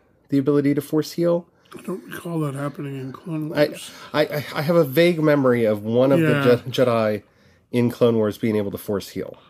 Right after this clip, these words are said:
Speaker 2: Hmm, yeah.
Speaker 1: But there are a lot of episodes, and we meet a lot of Jedi in that.
Speaker 2: Yeah.
Speaker 1: But I have a vague memory of one Jedi in, in there being able to force heal. It, it, I think that that could have been set up a little bit better. But,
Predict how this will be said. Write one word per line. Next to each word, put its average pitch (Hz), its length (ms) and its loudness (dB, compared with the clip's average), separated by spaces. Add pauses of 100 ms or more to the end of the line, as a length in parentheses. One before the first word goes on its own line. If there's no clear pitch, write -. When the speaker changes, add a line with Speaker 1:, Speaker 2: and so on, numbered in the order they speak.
(160)
Speaker 2:
Hmm, 151 240 2 (180)
yeah. 135 360 0 (260)
Speaker 1:
But 104 160 -2
there 110 80 2
are 120 40 2
a 117 40 4
lot 139 180 4
of 160 80 2
episodes, 160 380 2
and 110 80 -2
we 107 80 -2
meet 117 140 -2
a 87 40 -2
lot 156 360 -2
of 175 80 0
Jedi 175 400 6
in 107 80 2
that. 98 260 2
Speaker 2:
Yeah. - 260 0 (160)
Speaker 1:
But 123 80 2
I 120 40 8
have 123 80 4
a 127 60 2
vague 190 280 6
memory 143 340 6
of 113 140 4
one 127 400 2 (220)
Jedi 113 460 2
in, 107 320 -4 (960)
in 113 140 0
there 107 160 2
being 107 200 -2
able 104 120 -4
to 98 60 -10
force 107 260 -6
heal. 95 180 -12 (840)
It, 151 180 0
it, 147 200 -2 (680)
I 151 80 4
think 190 220 0
that 156 100 -2
that 151 220 0
could - 120 -8
have 123 80 -2
been 120 200 -4 (320)
set - 180 -6
up 110 120 -4
a - 20 -10
little 107 160 -6
bit - 120 -8
better. - 220 -12 (840)
But, 156 320 6